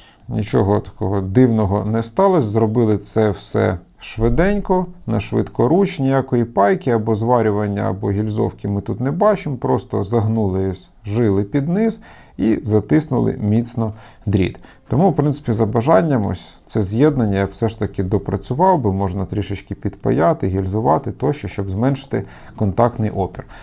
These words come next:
Але з іншої сторони, бюджетне рішення, найбюджетніше, і ми маємо ще й більш-менш такі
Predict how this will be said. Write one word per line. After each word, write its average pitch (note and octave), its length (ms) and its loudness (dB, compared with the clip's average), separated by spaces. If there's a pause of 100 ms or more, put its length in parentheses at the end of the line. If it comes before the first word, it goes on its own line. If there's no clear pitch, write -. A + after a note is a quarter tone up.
(100)
Але A2 260 6
з D3 120 2
іншої A3 280 2
сторони, G3 520 0 (300)
бюджетне A2+ 640 4
рішення, D#3+ 500 -2
найбюджетніше, A#2 1080 0 (100)
і F#3+ 160 -2
ми G#2+ 160 2
маємо A#2+ 320 2
ще G#2 200 -4
й F#2+ 40 -2
більш-менш G#2+ 720 -2
такі - 380 -4